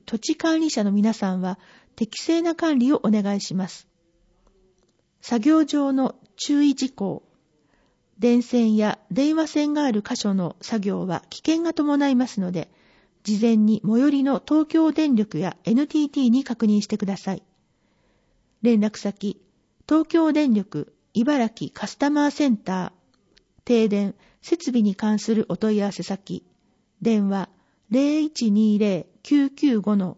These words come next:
零零七、エヌティーティー東日本、電話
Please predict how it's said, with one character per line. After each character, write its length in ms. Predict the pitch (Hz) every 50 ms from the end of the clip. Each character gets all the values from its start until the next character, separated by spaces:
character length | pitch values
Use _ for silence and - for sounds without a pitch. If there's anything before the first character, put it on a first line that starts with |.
| _
零 320 | - 240 254 262 254 254 240
零 240 | 262 262 226 190
七、 300 | 175 185 190 180 175 - - _ _ _ _ _ _ _ _ _ _ _ _ _ _ _ _ _ _ _ _ _ _ _ _ _ _ _ _ _ _ _ _ _ _ _ _ -
エ 80 | 247 262
ヌ 120 | 311 330
テ 120 | 330 -
ィ 80 | 339 330
ー 40 | 311
テ 100 | 330 -
ィ 80 | 294 262
ー 20 |
東 360 | 220 - 196 226 226 - - 214
日 100 | 226 220
本、 320 | - 226 220 196 175 - _ _ _ _ _ _
電 300 | - 240 240 233 233 214
話 200 | 208 214 202 -